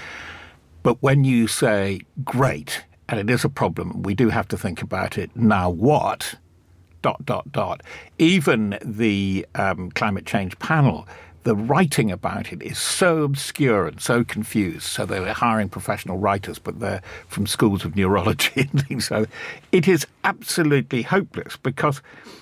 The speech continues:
one of the things in the climate change debate about the, uh, Amazon forest, it must be said, that it transpired that the fires haven't been as bad this year as they have been in previous years. And the thing that is far more worrying is the real game changer,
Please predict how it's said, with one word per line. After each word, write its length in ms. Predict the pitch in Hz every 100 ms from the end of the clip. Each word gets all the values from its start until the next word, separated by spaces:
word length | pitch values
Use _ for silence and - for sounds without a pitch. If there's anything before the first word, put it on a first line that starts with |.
| _
one 200 | 147 185
of 80 | 220
the 80 | 202
things 340 | 135 113 107
in 100 | 127
the 60 | 95
climate 360 | - 120 110
change 260 | - 110 104
debate 340 | - 110 95
about 360 | - 98 101 -
the, 340 | 104 98 95
uh, 320 | - 107 92 -
Amazon 400 | 107 98 95 -
forest, 480 | - 247 254 - -
it 80 | -
must 240 | 87 -
be 100 | 73
said, 420 | - - - 64 - - - -
that 120 | - 104
it 100 | -
transpired 580 | 143 226 - 120 98
that 180 | 95 -
the 60 | 127
fires 420 | - 117 107 110
haven't 380 | - - 175 139
been 200 | 123 98
as 100 | 92
bad 340 | 95 92 87
this 220 | 85 95
year 140 | 98 90
as 220 | 87 -
they 100 | 87
have 220 | 90 92
been 180 | 95 90
in 120 | 90
previous 520 | - 196 147 92 -
years. 380 | - - - - - - -
And 100 | -
the 100 | 135
thing 220 | 139 214 190
that 160 | 143
is 140 | 139 -
far 420 | - - 220 202
more 240 | 117 82
worrying 460 | 82 - - - -
is 140 | 92
the 100 | 113
real 560 | 117 135 160 196 147 101
game 320 | - 85 82
changer, 600 | - - 82 - - -